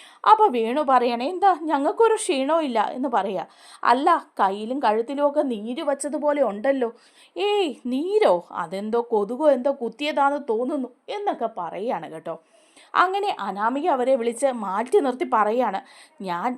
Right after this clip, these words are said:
ആം, ആം, ആ നയനയുടെ മുറിയിൽ കയറി സ്വർണം മോഷ്ടിക്കാം, അത് അമ്മ ബാഗിലിട്ട് കൊണ്ടുപോകണം" എന്ന് പറയാം. അപ്പം രേവതി പറയുന്നുണ്ട്,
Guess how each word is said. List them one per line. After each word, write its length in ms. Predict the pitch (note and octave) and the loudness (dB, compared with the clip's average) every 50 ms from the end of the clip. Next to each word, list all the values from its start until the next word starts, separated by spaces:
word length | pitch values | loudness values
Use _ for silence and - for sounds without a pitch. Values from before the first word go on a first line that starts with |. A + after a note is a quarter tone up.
| - - - _ _ - | -8 -16 -20 _ _ -12
ആം, 340 | - F3+ F3+ F3 F3 E3+ F3 E3+ E3 D#3+ D#3+ D#3+ | -10 -10 -8 -8 -8 -10 -10 -10 -12 -14 -12 -10
ആം, 300 | E3 E3 E3 D#3+ D#3 D#3+ D#3+ D3+ D3+ - - - | -10 -8 -8 -8 -10 -10 -14 -16 -18 -20 -18 -8
ആ 100 | E3 F3 | -4 -4
നയനയുടെ 520 | F#3 F#3 F#3+ F3 F3 F#3+ G#3+ B3 C4+ C#4+ F4 | -2 0 0 0 0 0 2 2 2 2 2
മുറിയിൽ 320 | C4 A3+ G3+ A3 B3+ C#4 | 2 2 2 0 0 0
കയറി 300 | C#4+ C4+ B3 B3 F3+ - - - | 4 6 6 6 6 2 -4 -8
സ്വർണം 460 | - - G3 F3+ F3 F#3+ A3+ C4 C4+ | -6 -4 -4 -4 -4 0 0 0 2
മോഷ്ടിക്കാം, 500 | B3 A#3 A3+ - - - A#3+ B3 A3 - - - - - - - - | 2 -2 -2 -4 -4 -2 0 0 0 0 -2 -10 -20 -20 -14 -2 0
അത് 220 | F3+ F#3 F#3+ B3 | 0 2 2 2
അമ്മ 300 | - - E3 E3+ F#3+ A3+ | 0 -2 -4 -4 -2 -2
ബാഗിലിട്ട് 580 | A3+ G#3 G3 F3 F3 G3 G#3+ A#3+ C4 A#3+ A#3 B3 | 0 2 2 0 0 0 0 0 -2 0 -2 -2
കൊണ്ടുപോകണം" 580 | B3 A3 G3 F#3 F#3+ F#3 G#3 A3 A3+ A3+ A#3 | -2 -2 -4 -4 -6 -2 2 2 4 4 2
എന്ന് 120 | A#3 C4 A3+ | 0 0 -2
പറയാം. 320 | G3+ E3+ D#3+ F3 E3 C#3+ - | -2 -2 -2 -4 -8 -10 -12
അപ്പം 160 | - - A#3 | -6 -4 -4
രേവതി 340 | F#3+ F3+ F3 F3 G3 A3 D4 | -2 -2 -4 -2 -2 -4 2
പറയുന്നുണ്ട്, 480 | C4+ B3+ A#3 A#3 B3 A#3+ A#3+ A#3+ A#3+ | 4 4 4 4 2 0 -2 -2 -4